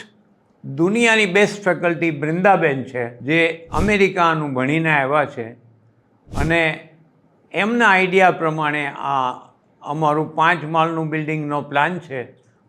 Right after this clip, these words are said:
પણ અત્યારે સત્તર તેરીને એકાવન એટલે કે લગભગ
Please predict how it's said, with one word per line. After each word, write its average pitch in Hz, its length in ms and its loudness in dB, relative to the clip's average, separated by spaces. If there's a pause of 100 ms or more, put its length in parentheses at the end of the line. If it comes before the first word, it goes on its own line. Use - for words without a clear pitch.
પણ 151 220 0
અત્યારે 165 480 2
સત્તર 190 680 -2
તેરીને 180 680 -2
એકાવન 160 540 2
એટલે 147 180 -6
કે 156 160 -2
લગભગ 147 680 0